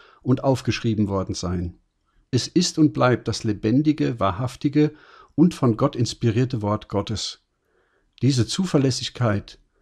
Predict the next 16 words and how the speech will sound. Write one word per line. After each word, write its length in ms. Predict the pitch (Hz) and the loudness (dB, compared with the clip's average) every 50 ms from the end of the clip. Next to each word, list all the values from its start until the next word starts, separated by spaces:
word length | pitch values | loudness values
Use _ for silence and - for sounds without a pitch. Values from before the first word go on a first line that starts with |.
| _ _ _ _ _ | _ _ _ _ _
und 160 | - 107 104 | -2 0 0
die 40 | 110 | 0
Lebendigkeit 800 | 101 101 101 101 - 127 147 175 156 143 - - - 127 123 123 | 0 0 0 2 2 4 4 4 2 0 -2 -2 -2 -2 -2 -2
des 160 | 123 104 - | -2 -4 -2
Wortes 360 | 107 113 117 113 107 101 - - | -2 -2 -2 -2 -4 -8 -6 -2
Gottes 340 | - 117 - - 104 - | -2 -2 -2 -2 -4 -4
deutlich 400 | - - 127 147 - 160 - - | -2 0 0 0 0 -2 -4 -4
zu 100 | - - | 0 2
machen, 360 | 143 143 139 127 - 156 151 - - _ _ _ - - _ _ _ | 4 4 4 2 0 -2 -2 -4 -8 _ _ _ -20 -20 _ _ _
ist 260 | 120 117 - - - | -4 -4 -4 -4 -2
eines 320 | 117 127 131 135 123 - | 2 4 4 4 2 0
der 160 | - 117 107 107 | 0 0 0 0
wichtigsten 560 | 123 - - - 135 - - - - - 107 | 0 -4 -2 -4 -6 -4 -4 -4 -2 -2 -2
Ziele 400 | - - - 117 110 107 110 107 | -2 -2 0 0 2 2 2 0
dieses 400 | - 95 92 90 - 92 - - | 0 -4 -4 -4 -6 -8 -8 -8
Buches. 580 | - 101 95 - - - 85 - - - - | -6 -6 -6 -6 -6 -8 -8 -8 -10 -14 -16